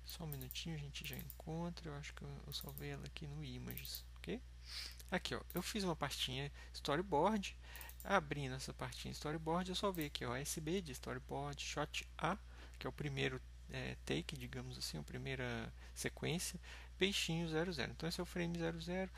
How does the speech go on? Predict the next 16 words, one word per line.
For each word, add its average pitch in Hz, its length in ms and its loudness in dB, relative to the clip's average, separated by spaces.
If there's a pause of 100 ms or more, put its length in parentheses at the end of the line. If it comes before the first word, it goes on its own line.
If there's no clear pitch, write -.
(200)
Se - 100 -2
a 165 40 6
gente 175 140 4
for 143 200 2
ver 147 280 4 (120)
todos 190 340 2
eles, 180 300 4
ó, 127 80 2
são 156 260 0
o 160 60 -2
que - 100 -8
eu 156 80 0
salvei, 143 400 2 (260)
zero 147 420 0
a 180 40 0 (100)
quatro. 135 460 -2